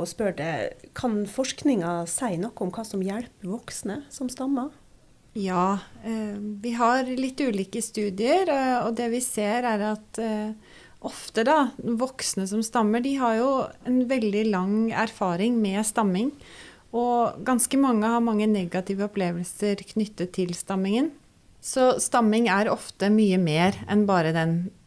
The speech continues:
Speaker 2: delen av isfjellet som er over havoverflaten. Så det vi typisk kan si om stammebehandling for voksne er at den er helhetlig, eh, og at det både fokuserer på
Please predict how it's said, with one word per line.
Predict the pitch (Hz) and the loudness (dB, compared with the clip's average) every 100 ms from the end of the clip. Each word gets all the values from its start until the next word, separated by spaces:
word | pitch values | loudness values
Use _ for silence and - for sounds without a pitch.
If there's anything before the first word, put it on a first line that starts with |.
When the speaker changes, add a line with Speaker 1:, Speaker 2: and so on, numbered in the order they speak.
| - | -12
Speaker 2:
delen | - 196 196 165 165 | -8 -2 0 2 2
av | 180 180 | 0 0
isfjellet | 180 - 160 156 175 | 0 -2 -4 -2 -4
som | - | 0
er | 170 - - | 0 0 -2
over | 170 170 180 | -4 -2 -2
havoverflaten. | 190 170 170 175 - 180 175 - 214 - - - - - - - - | -2 -2 -4 -6 -6 -8 -8 -6 -6 -6 -20 -20 -20 -20 -20 -20 -10
Så | 226 | -2
det | 220 | 2
vi | 214 226 | 4 2
typisk | 226 202 202 196 - | 2 -2 0 -2 0
kan | 226 | 0
si | 226 - 202 202 | 0 0 0 2
om | 185 196 | 2 0
stammebehandling | 214 196 170 170 165 170 185 | 0 0 0 -2 -2 0 -2
for | 208 | -2
voksne | 208 208 - 185 | -4 -2 0 0
er | 165 | 0
at | 165 | 0
den | 202 | 2
er | 170 165 - | 2 0 -2
helhetlig, | 165 180 170 170 170 208 233 233 - - | -4 -2 0 0 -2 0 0 0 -12 -10
eh, | 214 196 190 196 | -6 -6 -6 -8
og | - 196 | -8 -8
at | - | -6
det | 202 233 | -4 0
både | 220 170 175 185 | 0 0 -2 -2
fokuserer | 269 269 294 226 180 175 | -2 -2 0 0 0 -2
på | - 196 185 185 | 0 2 4 4